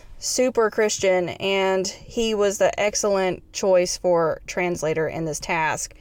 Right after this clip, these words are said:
And, um, he was really known for his piety and devotion to God, even though he was a little eccentric.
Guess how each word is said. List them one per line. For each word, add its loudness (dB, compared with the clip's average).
And, 0
um, 0
he -2
was -2
really 4
known 2
for 0
his 0
piety 0
and -2
devotion 0
to -2
God, 2
even -4
though 2
he -4
was -2
a 2
little 4
eccentric. -2